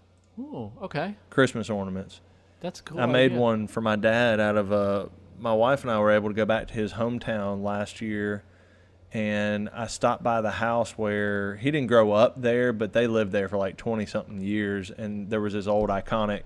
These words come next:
Speaker 2: kinda arched hay barn, and the people, we ended up chatting with the people 'cause his, his folks had passed, and they were nice enough. It was in Alabama, in Huntsville. So they were like, "Yeah, come look at it," whatever. I explained to 'em who I was, and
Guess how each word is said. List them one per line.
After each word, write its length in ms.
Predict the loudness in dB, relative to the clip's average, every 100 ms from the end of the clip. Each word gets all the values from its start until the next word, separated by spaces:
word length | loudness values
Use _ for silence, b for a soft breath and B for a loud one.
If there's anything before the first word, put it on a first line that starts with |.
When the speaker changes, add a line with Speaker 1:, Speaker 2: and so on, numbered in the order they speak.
| -12
Speaker 2:
kinda 380 | -6 -4 -4 -8 -12 -20 -20 -8
arched 480 | 2 2 2 -8 -14 -8
hay 200 | 0 2
barn, 480 | 4 2 2 -2 -6 -12 b b b b b b b
and 400 | -2 0 -2 -6 -6
the 100 | -6
people, 540 | 2 2 4 4 4 4
we 120 | 2
ended 160 | 4 4
up 120 | 4
chatting 360 | 4 4 4
with 140 | -2 -4
the 80 | 0
people 400 | 2 4 4 2
'cause 240 | 0 2
his, 360 | 4 2 0 -2
his 260 | 2 2
folks 320 | 2 0 0
had 120 | -8 -4
passed, 520 | -2 -2 -2 -4 -6
and 160 | -2
they 300 | 2 2 0 -4 -6
were 140 | -4
nice 380 | 0 2 2 0
enough. 340 | -2 0 2
It 60 | 0
was 100 | -2
in 80 | -2
Alabama, 560 | 0 0 -2 -2 -2
in 140 | -6 -4
Huntsville. 520 | -4 -4 -4 -6 -6 b b b _
So 120 | 0
they 60 | 2
were 80 |
like, 140 | 2 2
"Yeah, 220 | 0 0
come 200 | 0 2
look 220 | 0 0
at 160 | 0 0
it," 100 | 0
whatever. 320 | 4 4 6
I 100 | 4
explained 360 | 2 0 0 0
to 80 | 0
'em 120 | 0
who 120 | 0
I 120 | 0
was, 480 | 0 2 2 2 0
and 140 | -6